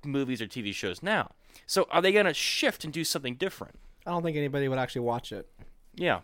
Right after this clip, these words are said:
Speaker 2: I think Bond is, James Bond, the character, is the last remnant of the old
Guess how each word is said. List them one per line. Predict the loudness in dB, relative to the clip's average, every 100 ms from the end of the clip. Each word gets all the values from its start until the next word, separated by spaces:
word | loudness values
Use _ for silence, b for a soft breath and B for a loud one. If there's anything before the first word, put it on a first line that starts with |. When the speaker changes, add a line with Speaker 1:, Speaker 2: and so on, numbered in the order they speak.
| -4
Speaker 2:
I | 0
think | 4 4 6
Bond | 6 6 4 2 -2 -6 b b b b 0
is, | 4 4 4 2 -2 -8 -10 -10 2
James | 6 6 4
Bond, | 4 6 6 2
the |
character, | 0 2 2 0 -2
is | -2 -4
the | -6
last | -2 0 2 2 0 -10 -14 -16 b b b b b b
remnant | 2 4 4 2 2 0 0
of | 0 0 0
the | 0
old | 4 4 2 0